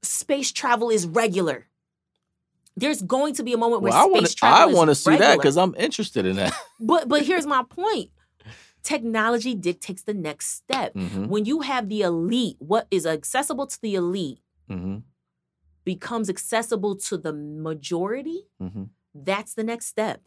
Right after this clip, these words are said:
Speaker 2: Gotcha.
Speaker 1: Right? So,
Speaker 2: Mm-hmm.
Speaker 1: for instance, and here's a great, here's a, a great way to do that. So I have a, um, I have a car, and, um, I love it. I'm not gonna say what kind of car it is, but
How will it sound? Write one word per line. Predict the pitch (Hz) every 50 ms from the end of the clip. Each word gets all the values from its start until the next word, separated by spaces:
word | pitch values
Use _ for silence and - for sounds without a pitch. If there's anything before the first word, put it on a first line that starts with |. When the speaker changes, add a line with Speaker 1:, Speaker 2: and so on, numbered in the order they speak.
| _ _ _ _ - -
Speaker 2:
Gotcha. | - - - - - - - _ -
Speaker 1:
Right? | 160 190 196 214 233 247 262 - _ _ _ _
So, | - - - 247 226 214 202
Speaker 2:
Mm-hmm. | 185 175 - - _ _ _ _ _ _ _ -
Speaker 1:
for | 240 220
instance, | - 214 220 240 233 - - 170 123 -
and | - - 185 180
here's | 220 220 208
a | 208
great, | 185 180 180 185 196 190 185 185
here's | 190 220 226 220 202
a, | 196 175 160 - _ _ -
a | 180 175 165
great | 156 147 147 - 165 160 160 160 156 165 190 190 208 - -
way | 160 175 175 175
to | 165 156
do | 151 175 165
that. | 147 139 - -
So | - - 175 160 151 -
I | 190 202 226
have | 226 226 220 208 196 185 185
a, | 180
um, | 170 156 104 170 165 160 156 151 147 147 143 139 - _ _ _ - -
I | 160 170
have | 185 185 190 190
a | 185
car, | - - 180 156 151 147 143 143 - _ _ _ _ _ _ _ -
and, | 170 165 165 165 165 160 160 160
um, | 151 156 156 151 151 147 147 143 143 139 139 135 _ _ _ _ _ _ _ _ _ _ _ _ _ _ _ _
I | 190 190
love | 185 175 170 175 185 196 202 190 156
it. | 131 - - _ -
I'm | 160 165
not | 175 170
gonna | - 156 151
say | - 151
what | 139 -
kind | - 123 95
of | -
car | - 101 71
it | - -
is, | - - -
but | - 175 156 139 -